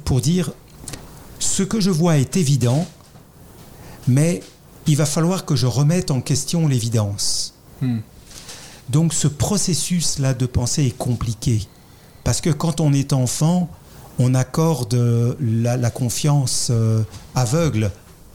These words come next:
Speaker 1: au père et à la mère.
Speaker 2: Ouais.
Speaker 1: Bon, aux parents, quoi, disons, d'une façon plus large. Et donc, euh,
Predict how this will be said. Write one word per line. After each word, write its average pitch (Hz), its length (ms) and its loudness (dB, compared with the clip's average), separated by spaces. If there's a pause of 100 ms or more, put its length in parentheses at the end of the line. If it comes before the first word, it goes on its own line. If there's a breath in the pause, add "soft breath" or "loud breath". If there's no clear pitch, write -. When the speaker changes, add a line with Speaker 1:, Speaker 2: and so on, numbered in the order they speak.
(360)
Speaker 1:
au 123 120 2
père 127 420 0
et 113 120 0
à 110 40 0
la 113 100 2
mère. 117 520 0 (180)
Speaker 2:
Ouais. 113 140 -2 (240)
Speaker 1:
Bon, 113 260 0
aux 101 60 0
parents, 120 420 0
quoi, 104 160 -4
disons, 107 280 -2
d'une 98 200 -4
façon 117 220 -2
plus 117 160 -2
large. 98 400 -2 (840 loud breath)
Et 131 140 4
donc, 170 340 0
euh, 143 300 2